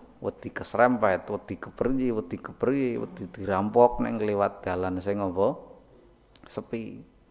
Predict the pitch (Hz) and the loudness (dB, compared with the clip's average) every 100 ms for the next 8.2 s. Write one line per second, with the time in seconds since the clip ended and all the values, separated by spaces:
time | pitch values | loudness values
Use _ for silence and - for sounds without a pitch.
0 | _ _ - 135 156 175 143 143 123 127 | _ _ -2 4 4 6 6 6 6 4
1 | 123 143 143 156 156 160 165 - - - | 4 0 4 4 6 4 0 -6 -14 -20
2 | - _ - 104 110 101 101 101 95 107 | -20 _ -6 0 2 2 2 0 0 -2
3 | 101 131 131 107 98 101 120 101 110 139 | -2 -2 0 2 2 2 2 4 6 6
4 | 196 - - - - - - - - 135 | 4 -4 -16 -20 -20 -20 -20 -20 -2 -2
5 | 135 165 165 160 160 175 - 110 110 147 | 4 4 6 4 0 -6 -2 2 6 6
6 | 160 127 113 107 101 95 107 147 - 107 | 6 2 4 2 2 0 2 2 6 6
7 | 104 104 98 127 135 120 104 98 127 131 | 6 4 4 6 6 4 2 6 8 8
8 | 104 117 | 10 10